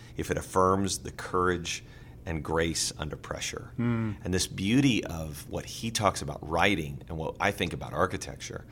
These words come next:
Speaker 1: is, is so parallel
Speaker 2: Hmm.
Speaker 1: that I believe that as long as the work is true, people talk about style. Um, we don't really understand style. Style is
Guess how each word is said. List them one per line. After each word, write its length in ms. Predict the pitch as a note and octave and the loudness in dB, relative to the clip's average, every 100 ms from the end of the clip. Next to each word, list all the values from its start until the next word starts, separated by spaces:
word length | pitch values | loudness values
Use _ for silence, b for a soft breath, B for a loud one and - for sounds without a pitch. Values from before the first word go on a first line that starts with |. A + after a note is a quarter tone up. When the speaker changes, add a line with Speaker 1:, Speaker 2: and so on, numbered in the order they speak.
| B B B - | B B B -2
Speaker 1:
is, 240 | F2+ - - - - | -2 -2 -10 -12 -4
is 120 | F2+ | 0
so 300 | - B2 C#3+ | 6 8 8
parallel 560 | D3 G#2 A2+ D#2 C#2 - - - - | 6 4 4 4 -4 -12 -16 -18 -4
Speaker 2:
Hmm. 140 | A2+ | 0
Speaker 1:
that 220 | G2 F#2+ | 2 2
I 120 | - G2 | 4 4
believe 500 | G2+ G2 G#2+ G2 D#2+ | 4 4 4 2 2
that 240 | F2+ - B B B B - - - - | 0 -2 B B B B -18 -18 -18 -10
as 120 | D#2+ | -6
long 260 | D#2+ F#2 C3+ | 0 4 4
as 100 | G#2 | 4
the 80 | F#2 | 4
work 220 | F2+ F2 | 2 2
is 100 | D2+ | -4
true, 560 | - - A2 G2+ C#2 C2 | -4 -2 2 2 0 -4
people 240 | - - G2+ | -10 -8 -6
talk 320 | - F#2+ F2+ | 0 0 2
about 320 | D#2 D2+ D2 | 0 0 0
style. 680 | - - - D2 D2+ C2+ - B B B B - - | 0 2 4 4 2 -4 -8 B B B B -12 -8
Um, 280 | D2+ - - | -8 -8 -10
we 160 | - B2 | -6 -4
don't 240 | E3 D3 | -4 -4
really 300 | C3 A#2 G2 | -2 0 2
understand 500 | E2+ D#2+ - E2 D2+ | 2 0 0 0 0
style. 480 | - - B1 A#1 G1+ | 0 -2 -4 -6 -8
Style 480 | - - G2+ A2+ G2+ | -2 4 6 8 6
is 200 | E2 D2 | 2 -4